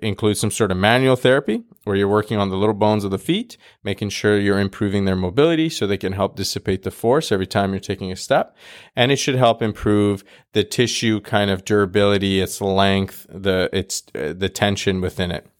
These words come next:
primarily your calves and things like that. And then shockwave is a fantastic form of treatment. And by three months or so, you should definitely be seeing some results. And if you're not seeing that, that's when you really have to either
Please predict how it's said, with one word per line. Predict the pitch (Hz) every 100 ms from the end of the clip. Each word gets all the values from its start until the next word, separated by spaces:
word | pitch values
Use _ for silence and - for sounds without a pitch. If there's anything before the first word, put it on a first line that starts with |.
| _ -
primarily | - 110 107 104 98
your | 92
calves | - 98 92 90 80
and | 87
things | - 92 -
like | 87 -
that. | 85 80 - _ _ - - _ 123
And | 120
then | 117 107
shockwave | - 143 143 147 156 147 143
is | 139 117
a | 104
fantastic | 107 101 - 117 110 107 -
form | 107 101
of | 95
treatment. | - 131 143 185 - _ - _ _
And | 110 110
by | 107
three | 104 - 139 147
months | 139 131 135
or |
so, | 123 135 123 -
you | 117
should | 107 - 110
definitely | 110 98 104 104
be | 95
seeing | - 98 90
some | 87 95
results. | 90 87 107 - - -
And | 98
if | 92
you're | 101
not | 101 139 -
seeing | - 180 175 143
that, | 117 107 107 - - _
that's | 110 101 -
when | 107
you | 107 98
really | 101 98
have | 95 95 -
to | 101
either | 62 101 95 92 90